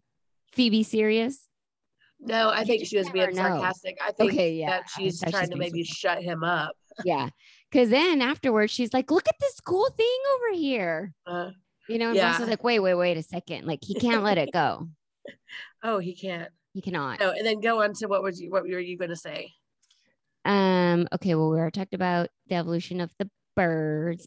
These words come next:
Speaker 1: and the
Speaker 2: Oh, was
Speaker 1: thumbs.
Speaker 2: the opposable thumbs when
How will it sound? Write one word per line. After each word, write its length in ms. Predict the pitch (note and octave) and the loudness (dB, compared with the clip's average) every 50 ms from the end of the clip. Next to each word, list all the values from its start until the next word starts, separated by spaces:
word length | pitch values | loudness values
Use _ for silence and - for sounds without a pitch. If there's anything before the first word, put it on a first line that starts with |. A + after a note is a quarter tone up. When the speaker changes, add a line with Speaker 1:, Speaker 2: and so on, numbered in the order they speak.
| - - | -12 -10
Speaker 1:
and 180 | - F3 F3 | -6 -4 -4
the 80 | F3 F3 - _ - - | -4 -4 -6 _ 0 2
Speaker 2:
Oh, 460 | D#4+ D4+ B3+ F#3 F3 E3 D#3+ D#3+ D#3 | 4 6 6 6 4 4 2 2 2
was 40 | D3+ | 0
Speaker 1:
thumbs. 260 | D#3 D#3 F3 G3 G#3 | 0 0 0 -2 -2
Speaker 2:
the 100 | C4+ C4+ | -2 -2
opposable 560 | C4 C4+ C4 D#4 F4+ E4+ E4+ E4 D4+ C4 - - | -2 -2 -4 -8 -8 -10 -10 -10 -10 -10 -8 -8
thumbs 380 | A3+ A3 A3+ A#3 A#3+ A#3+ G#3+ A3+ | -4 -4 -4 -4 -4 -8 -10 -8
when 340 | A3 A3 A3+ G#3+ G3+ G3 | -6 -4 -4 -4 -6 -10